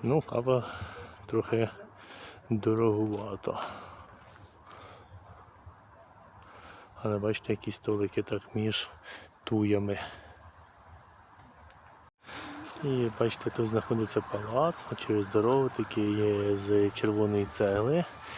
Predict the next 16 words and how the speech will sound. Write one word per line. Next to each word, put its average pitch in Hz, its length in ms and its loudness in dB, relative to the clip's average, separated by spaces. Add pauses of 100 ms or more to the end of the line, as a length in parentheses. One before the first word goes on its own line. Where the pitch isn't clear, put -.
(300)
Це 151 500 0
знаходилась 113 720 0
фабрика. 95 760 2 (1000)
Там 107 120 -4
зараз 101 220 0
проживають 110 580 -4
люди, 156 420 2
постараюсь 113 440 2
просто 107 400 -2 (320)
хоча 117 340 2
б... 113 40 2 (880)
Прогулятись. 113 960 6 (1600)
Е, 110 520 6
багато 120 360 6
разів 104 460 4
був 104 140 2